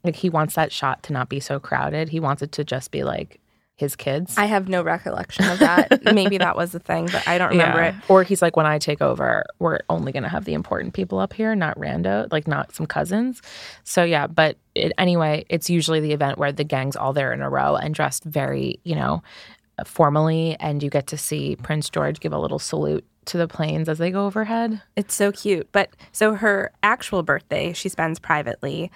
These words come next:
Speaker 2: um, although it's marked publicly by gun salutes in central London. And, um, she's gonna be ninety-three.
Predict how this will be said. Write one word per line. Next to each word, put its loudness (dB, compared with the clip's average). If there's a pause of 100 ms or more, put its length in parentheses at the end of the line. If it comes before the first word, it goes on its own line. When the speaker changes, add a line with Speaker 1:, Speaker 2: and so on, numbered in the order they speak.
(260)
Speaker 2:
um, 4
although 4
it's -4
marked 2
publicly -2
by -4
gun -2
salutes -4
in -2
central -4
London. -2 (380)
And, 2
um, 0 (520)
she's 0
gonna 4
be 0
ninety-three. 0